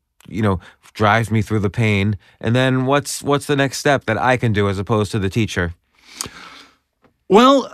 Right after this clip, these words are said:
Speaker 2: you know, I think by developing these, uh, representations and actually when you're training, you know, rather than trying to make any shortcuts here and, and actually reduce it, you know, really stretching yourself. And I think, uh,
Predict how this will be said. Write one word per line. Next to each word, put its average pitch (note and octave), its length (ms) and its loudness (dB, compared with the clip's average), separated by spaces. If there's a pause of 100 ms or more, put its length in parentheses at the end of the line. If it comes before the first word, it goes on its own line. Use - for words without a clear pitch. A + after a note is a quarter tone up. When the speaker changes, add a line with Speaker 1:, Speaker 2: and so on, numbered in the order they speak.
(120)
Speaker 2:
you A#3 180 4
know, G#3+ 260 4
I G3 340 2
think A3+ 360 0
by F#3+ 200 4
developing G3+ 760 2
these, F#3 340 0 (160)
uh, F3+ 80 0
representations F3 1000 0
and D#3 80 0
actually E3 640 -2 (160)
when E3 180 -2
you're D3+ 160 -2
training, E3 720 -2 (460)
you D#3+ 100 0
know, C#3+ 260 -2
rather E3+ 420 0
than F3+ 220 -2
trying F3 460 -4
to E3 120 -4
make D#3 260 -4
any D3+ 140 0
shortcuts D#3+ 720 -2
here C3+ 240 0
and, C3 260 -2
and C#3 160 -4
actually C#3+ 300 -4
reduce D3 420 0
it, B2 140 -2 (380)
you D3+ 80 -2
know, D3+ 80 0
really G#3+ 320 2
stretching F#3+ 640 -4
yourself. C#3 720 -2 (420)
And C#3 100 0
I D#3+ 80 0
think, - 520 -2
uh, D#3 220 -2